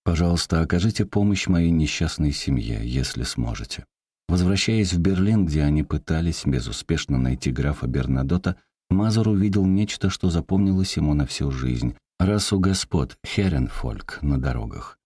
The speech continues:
Его потряс вид этой массы человеческих страданий, погружённых в бесконечную вереницу телег с наспех спасёнными пожитками.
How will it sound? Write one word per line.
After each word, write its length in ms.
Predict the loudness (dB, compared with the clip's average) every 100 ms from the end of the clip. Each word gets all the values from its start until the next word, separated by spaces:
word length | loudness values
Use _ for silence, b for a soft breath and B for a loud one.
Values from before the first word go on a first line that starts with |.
| _
Его 180 | 0 2
потряс 480 | 0 0 0 0 0
вид 340 | 2 2 -2 -2
этой 300 | -4 0 0
массы 480 | 2 2 0 -2 -4
человеческих 720 | -2 0 2 0 -4 -8 -8
страданий, 580 | -8 -4 -2 2 2 2
погружённых 640 | 0 -2 0 2 2 2 0
в 40 |
бесконечную 760 | -2 0 0 0 0 0 0
вереницу 560 | 2 2 2 2 0 -4
телег 500 | -4 -2 0 0 -2
с 120 | -4
наспех 480 | -2 -2 -4 -8 -10
спасёнными 640 | -8 -6 -4 0 2 0
пожитками. 680 | 0 -4 -4 -4 -4 -6 -6